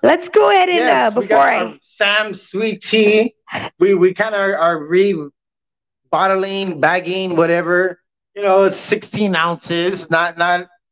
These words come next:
Speaker 2: the seventeen ounces that I was giving you before. But hell, if I didn't tell you, you probably wouldn't n-, notice it was the same. So we're trying to get stickers made. We're gonna just,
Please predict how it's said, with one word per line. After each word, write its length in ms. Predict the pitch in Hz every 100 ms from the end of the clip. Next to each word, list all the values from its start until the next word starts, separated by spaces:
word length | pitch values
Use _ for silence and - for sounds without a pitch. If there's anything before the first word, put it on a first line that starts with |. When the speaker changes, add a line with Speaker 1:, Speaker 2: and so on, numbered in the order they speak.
| _ _
Speaker 2:
the 60 | 156
seventeen 760 | 151 185 165 170 165 175 170 165
ounces 440 | 151 160 - 160
that 120 | 156
I 60 | 151
was 140 | 151 -
giving 280 | 156 156 156
you 120 | 151
before. 680 | 147 139 175 170 151 151 143 131
But 260 | 147 139
hell, 460 | 143 160 147 139 139 _ _ -
if 180 | 143 165
I 60 |
didn't 280 | 156 170 156
tell 180 | - 165
you, 140 | 147 143
you 220 | 139 147
probably 280 | - 160 156
wouldn't 400 | 147 151 143 131 _
n-, 80 | 135 -
notice 460 | 131 143 143 139 143
it 40 |
was 120 | 143 123
the 80 | 117
same. 360 | 156 156 156
So 320 | 139 156 147 135 _ _ -
we're 100 | 185
trying 220 | 196 208 214
to 120 | - - -
get 240 | 190 185
stickers 460 | - 202 185 175 143
made. 340 | 160 160 165 156
We're 100 | 156
gonna 200 | 165 151
just, 360 | 160 147 -